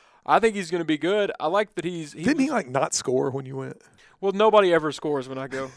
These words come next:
Speaker 1: Uh, and Nick Richards fouled out in twenty seconds when I went all the way to New Jersey. I think Winion had one point <laughs> in the game I went to there. Uh, he didn't. He missed a lot of shots. He would have had thirty assists if his teammates can score.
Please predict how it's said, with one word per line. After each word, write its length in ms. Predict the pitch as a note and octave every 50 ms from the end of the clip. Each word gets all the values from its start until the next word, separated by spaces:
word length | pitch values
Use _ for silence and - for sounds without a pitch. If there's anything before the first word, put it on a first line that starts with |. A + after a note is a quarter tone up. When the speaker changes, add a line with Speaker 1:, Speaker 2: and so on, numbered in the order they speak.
| D3+ - -
Speaker 1:
Uh, 300 | B2 C3+ C#3+ D3 D3 C3+ A2+
and 100 | B2 F3+
Nick 180 | F#3 G3 G3 -
Richards 320 | G3 F3 - F3 D3+ -
fouled 300 | - - F3+ E3+ E3 E3
out 180 | D#3+ D#3 D3+ A#2+
in 140 | C3+ C#3 C3+
twenty 320 | - - F3+ F3 E3+ D3+
seconds 480 | - - E3 D#3 - D3 C#3 - - -
when 120 | E3+ D#3+ D#3
I 40 | D#3
went 160 | D#3+ D#3+ D#3+
all 100 | D#3 E3
the 40 | D#3+
way 60 | D#3+
to 80 | D#3 D#3
New 140 | D3 D3 C#3+
Jersey. 480 | C3+ D#3 D#3 D3 C3 B2+ C3 B2+ B2 _ _ _ _ _ _ _ -
I 60 | D#3+
think 140 | E3+ F#3 E3
Winion 440 | D3 D3 D3 F#3 G3+ G3+ G3+ G3 D#3+
had 160 | D3+ E3 D3+ C3+
one 260 | C3+ D#3 E3+ D#3+ D3+
point 440 | - - F3 E3 D3+ C#3+ C#3+ - - - C3 - - - -
<laughs> 320 | - - F#3 - - E3 -
in 140 | E3 D#3+ D#3+
the 60 | D#3
game 260 | C#3+ D#3 D#3+ D3+ D3+
I 20 | D3
went 220 | D3 C#3+ B2 G#3
to 120 | D#3 D#3 D3
there. 260 | D#3 D3+ C#3+ C#3 _ _ - - - G#3+ - - - _ _ -
Uh, 360 | - F3 F3 E3+ E3+ E3+ D#3+ -
he 180 | E3+ F3+ A3+
didn't. 260 | A3 C#4 C#4+ C4 A3
He 140 | E3+ E3+ G#3
missed 320 | G3+ G#3 A#3+ B3+ - - G#3
a 20 |
lot 160 | G3+ F#3+ F3+
of 60 | E3
shots. 180 | - G#3 - D#3+
He 80 | G#3+ B3+
would 140 | C4+ C4+
have 60 | A#3 -
had 200 | A3+ G#3 E3+ -
thirty 320 | - G3+ G3 G3 F#3+ E3
assists 400 | C3+ - - F3 D#3+ C#3+ - -
if 60 | C#3
his 100 | C#3 C3
teammates 420 | - - D#3+ D3+ C#3+ C3 C3 - -
can 120 | - B2+
score. 420 | - - - D3+ C#3 B2+ - -